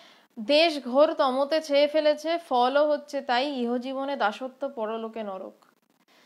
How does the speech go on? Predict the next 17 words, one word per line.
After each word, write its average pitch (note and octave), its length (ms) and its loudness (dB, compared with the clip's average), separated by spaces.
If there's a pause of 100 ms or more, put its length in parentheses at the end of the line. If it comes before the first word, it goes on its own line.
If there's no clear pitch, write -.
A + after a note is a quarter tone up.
(300)
এই D4+ 240 0
কথার D4 300 6
পর E4 220 2
শিষ্য D4+ 440 -4
বলছে, A#3+ 540 -6 (640)
"পাশ্চাত্য E4+ 640 4
দেশীয় E4+ 640 0
রজভাব C4+ 640 0
দেখিয়া A#3+ 640 -2 (140)
আপনার C#4 420 -4
কি D4 140 -6
আশা A3+ 340 -2
হয় C#4 220 -2
তাহারা A#3 400 -2
কমে B3 260 -8
সাত্ত্বিক A3+ 540 -14
হইবে?" A3 320 -14